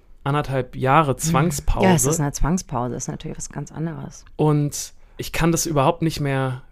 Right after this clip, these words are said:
Speaker 1: genießen, sondern ich, ich möchte,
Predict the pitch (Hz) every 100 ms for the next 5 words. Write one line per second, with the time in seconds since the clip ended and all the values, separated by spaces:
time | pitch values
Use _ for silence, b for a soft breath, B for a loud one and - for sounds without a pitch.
0 | - 156 165 180 - 127 127 - - -
1 | 143 139 135 - 135 - - - 143 190
2 | - 165 156 143